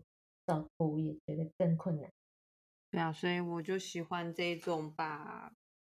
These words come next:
Speaker 2: 把它用不同的形式让更多人去接触瑜伽。
Speaker 1: 而且不一定每个人都会想，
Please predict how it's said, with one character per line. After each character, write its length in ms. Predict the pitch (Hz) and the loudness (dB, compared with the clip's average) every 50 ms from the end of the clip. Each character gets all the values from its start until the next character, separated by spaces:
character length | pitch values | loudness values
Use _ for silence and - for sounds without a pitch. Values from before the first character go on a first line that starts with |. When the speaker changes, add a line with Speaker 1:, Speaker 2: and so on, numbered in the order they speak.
| _ _ | _ _
Speaker 2:
把 200 | 185 180 170 175 | 0 0 0 2
它 180 | - 247 262 | 2 2 2
用 400 | 269 269 294 302 294 277 285 277 - - - - _ _ - - | 4 6 6 6 6 6 4 2 -2 -12 -18 -20 _ _ -6 0
不 140 | - 339 330 | 4 4 4
同 360 | 269 - 220 208 185 180 180 | 4 4 4 6 6 6 4
的 180 | 175 185 185 185 | 4 4 4 4
形 400 | 180 - 180 151 156 151 160 175 | 2 0 -2 0 0 0 -2 -2
式 760 | - - - - - - - 226 233 226 220 208 196 180 160 | -4 -8 -8 -8 -6 -4 -2 2 4 6 6 6 6 6 4
让 520 | 170 190 226 226 208 196 185 180 180 - - _ _ | 4 6 8 8 8 8 6 4 0 -4 -8 _ _
更 280 | - 277 269 247 220 208 | 4 6 6 6 6 6
多 240 | 208 202 208 214 214 | 8 8 8 10 8
人 320 | 202 180 160 156 156 160 | 8 8 6 4 2 0
去 260 | 156 - - 202 170 151 | -2 0 0 0 0 0
接 300 | - - 170 170 170 165 | 0 0 0 2 2 0
触 640 | - - - - 185 175 165 160 151 139 - - - | -2 -6 -6 -2 0 2 2 2 0 0 -2 -4 -2
瑜 200 | - 156 143 147 | 0 0 0 0
伽。 560 | 151 - - 165 156 156 156 160 170 202 - _ _ _ _ _ _ _ _ _ - | 0 2 4 4 6 6 4 2 0 -4 -10 _ _ _ _ _ _ _ _ _ 2
Speaker 1:
而 60 | 254 | 2
且 260 | - 254 208 - - - | 4 2 0 0 0 4
不 120 | - 277 | 6 6
一 60 | 240 202 | 6 6
定 180 | 226 214 202 190 | 6 6 6 6
每 180 | 175 160 151 | 6 4 4
个 120 | 151 160 151 | 4 2 0
人 120 | 151 156 | 2 4
都 120 | 165 190 | 4 6
会 120 | 196 220 208 | 6 6 4
想， 680 | 196 - - 135 135 139 156 170 180 185 180 180 | 4 2 0 0 0 2 2 2 2 2 0 -2